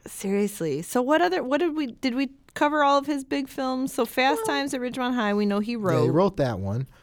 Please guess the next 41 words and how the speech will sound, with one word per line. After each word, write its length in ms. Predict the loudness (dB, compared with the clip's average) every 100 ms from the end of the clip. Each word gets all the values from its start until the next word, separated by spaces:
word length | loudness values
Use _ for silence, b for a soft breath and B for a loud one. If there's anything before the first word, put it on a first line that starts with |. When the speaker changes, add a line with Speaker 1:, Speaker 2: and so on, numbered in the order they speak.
| b
Speaker 2:
Um, 340 | -4 -2 0 0
Speaker 1:
Jerry 240 | 0 0
Maguire. 480 | -2 0 0 2 0
Speaker 2:
Jerry 240 | 0 2
Maguire, 460 | 2 2 2 0 0
which, 420 | 2 0 -2 -10 -14
oh, 40 | B B B B -10
man, 300 | -8 -6 -10 -12
that 220 | -16 -12
dang 240 | -10 -8 -6
song 380 | -4 -4 -4
in 100 | -6
Jerry 180 | -6 -6
Maguire, 440 | -8 -8 -8 -8 -8
man. 300 | -8 -8 -6
Every 200 | -4 -2
time 240 | -2 -2 -2
I 40 |
think 160 | -4 -4
of 60 |
that, 200 | -4 -4
that 300 | -4 -6 -6
little 280 | -6 -6 -6 -12 _ _ _ -2
Bruce 280 | 0 0 -2
Speaker 1:
Um, 60 |
Speaker 2:
Springsteen 440 | -2 -2 -2 -2 0
mumble 380 | -2 -2 -2
song 340 | -2 -2 0 0
that 120 | 0
he 80 | 0
has 280 | 0 0 0
in 60 |
Speaker 1:
oh, 20 | 0
Speaker 2:
there. 140 | 0
Speaker 1:
he 180 | 0 -4
loves 260 | -4 -6 -8
Bruce 300 | -8 -8 -10
Springsteen 600 | -8 -8 -8 -10 -8 -10
so 260 | -8 -8
much. 360 | -6 -8 -10 -10
Speaker 2:
He, 140 | -10